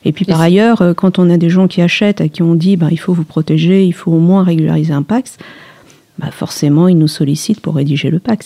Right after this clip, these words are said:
Speaker 2: Et du coup, très concrètement, ça prend combien de temps ? On vient, euh, à l'étude et ça se fait très rapidement ?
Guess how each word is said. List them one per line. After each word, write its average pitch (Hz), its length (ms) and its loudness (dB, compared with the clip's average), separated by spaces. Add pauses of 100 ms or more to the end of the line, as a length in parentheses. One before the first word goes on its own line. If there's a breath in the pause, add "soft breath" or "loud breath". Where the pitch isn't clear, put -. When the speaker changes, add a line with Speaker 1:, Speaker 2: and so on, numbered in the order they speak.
(100)
Speaker 2:
Et 190 80 -2
du 139 120 0
coup, 127 160 -4
très - 200 -4
concrètement, 175 480 0
ça 180 160 -2
prend 165 160 -4
combien 160 260 0
de 151 80 0
temps ? 190 260 0
On 147 520 0
vient, 170 400 0
euh, 147 260 0
à 151 60 0
l'étude 185 500 0
et 151 240 2
ça 151 160 -4
se 160 140 -4
fait 185 260 -2
très 175 180 -4
rapidement ? 170 520 -2